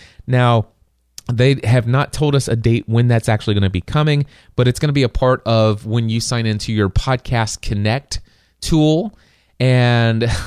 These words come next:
<laughs> I am, s-, uh, I've gotta reach out to my friend Steve over at Apple because, uh, there are a handful,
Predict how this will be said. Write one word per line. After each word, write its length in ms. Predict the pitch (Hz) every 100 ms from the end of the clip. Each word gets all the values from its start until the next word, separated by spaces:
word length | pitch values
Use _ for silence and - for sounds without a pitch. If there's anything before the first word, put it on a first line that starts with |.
| - -
<laughs> 360 | _ _ -
I 120 | 151
am, 100 | 156
s-, 200 | 120 -
uh, 140 | 107 - - _
I've 160 | 127 151
gotta 320 | 170 139 117
reach 240 | 127 131
out 140 | 127 -
to 60 |
my 100 | 123
friend 240 | 107 123 113
Steve 300 | - 120 110
over 200 | 101 101
at 100 | 95
Apple 300 | 95 - 95
because, 540 | 101 - 101 95 95 - _ _ -
uh, 160 | 104 101
there 360 | 117 147 156
are 720 | 120 113 113 110 107 107 - _ -
a 140 | 104
handful, 920 | 98 - 170 170 160 - 143 110 131